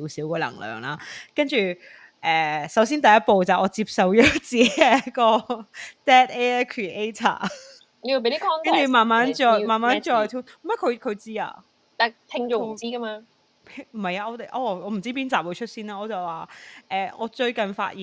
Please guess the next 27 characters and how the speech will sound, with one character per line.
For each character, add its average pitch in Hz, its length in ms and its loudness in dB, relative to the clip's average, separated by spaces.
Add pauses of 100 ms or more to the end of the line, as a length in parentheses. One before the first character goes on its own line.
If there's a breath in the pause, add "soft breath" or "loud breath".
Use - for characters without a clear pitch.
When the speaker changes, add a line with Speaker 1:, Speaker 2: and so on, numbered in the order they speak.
Speaker 1:
咗， 170 180 -6
我 180 760 -6
喺， 196 420 -4
我， - 140 -16
我， 202 260 -8
我 202 140 -4
哋 190 120 -6
同 160 220 -12
大 147 180 -6
雄 151 140 -10
同 147 140 -12
阿 151 40 -8
蚊 180 200 -8
有 156 80 -8 (120)
group 156 140 -16 (100)
嘅。 - 160 -16 (520)
咁 214 200 -8
一 254 80 0
日 226 40 0 (120)
我 175 60 -2
想 185 180 -6
撩 180 140 -6
佢 151 100 -6
哋 147 100 -12
傾 175 200 -8
偈 156 220 -8
啦， 147 160 -12